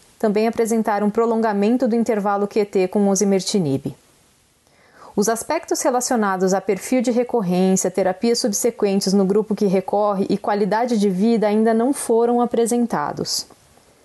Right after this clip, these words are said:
A conclusão dos autores do estudo foi que o osimertinib adjuvante é a primeira terapia-alvo a demonstrar aumento estatística e clinicamente significativo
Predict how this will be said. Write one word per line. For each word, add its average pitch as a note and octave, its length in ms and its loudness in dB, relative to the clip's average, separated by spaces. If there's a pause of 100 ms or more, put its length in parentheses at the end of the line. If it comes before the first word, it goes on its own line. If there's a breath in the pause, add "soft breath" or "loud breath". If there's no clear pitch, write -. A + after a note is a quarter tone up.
(720 loud breath)
A - 100 -2
conclusão D#4 480 0
dos A3+ 140 2
autores F#3+ 420 2
do F3+ 80 2
estudo A#3+ 420 2
foi A#3+ 300 0
que D#3+ 420 -2 (240)
o F#3+ 100 2
osimertinib G3 840 2
adjuvante G3+ 840 0 (120)
é F#3 100 0
a F#3 60 0
primeira G#3+ 520 2
terapia-alvo A3 960 0 (220 loud breath)
a F#3 80 -4
demonstrar A#3+ 640 0
aumento F#3 560 0
estatística C4+ 960 -2
e G#3 100 0
clinicamente C#4 800 0
significativo G#3+ 960 0